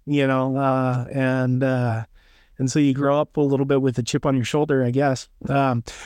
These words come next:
but I came from a solid family, right? You know, like, so, like,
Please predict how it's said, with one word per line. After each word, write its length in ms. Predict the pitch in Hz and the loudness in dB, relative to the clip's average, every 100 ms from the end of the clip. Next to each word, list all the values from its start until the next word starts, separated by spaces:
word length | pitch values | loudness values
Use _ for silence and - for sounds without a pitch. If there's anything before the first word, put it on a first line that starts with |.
| - | -4
but 100 | 202 | -2
I 100 | 262 | 0
came 220 | 320 285 | 0 0
from 180 | 233 202 | 0 0
a 40 | 170 | 0
solid 360 | 190 190 143 | 0 2 0
family, 400 | 156 254 269 110 | 0 0 0 -2
right? 320 | 90 151 247 - | -2 -2 -2 -2
You 140 | 175 | 0
know, 160 | 180 208 | 0 2
like, 260 | 185 165 | 2 0
so, 300 | - 185 170 | 0 2 2
like, 400 | 160 165 151 - | 2 2 0 -2